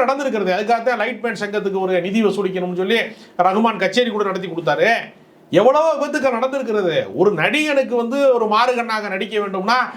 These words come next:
அவர் போய் டாக்டரை கன்சல்ட் பண்ணி, "இந்த மாதிரி நடிச்சா எனக்கு ஏதாவது பாதிப்பு வருமா?" என்று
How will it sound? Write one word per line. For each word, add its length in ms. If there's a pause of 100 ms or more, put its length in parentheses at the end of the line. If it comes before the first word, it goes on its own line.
(120)
அவர் 260
போய் 160
டாக்டரை 420
கன்சல்ட் 400
பண்ணி, 140
"இந்த 200
மாதிரி 260
நடிச்சா 360 (280)
எனக்கு 260
ஏதாவது 260
பாதிப்பு 400
வருமா?" 280
என்று 320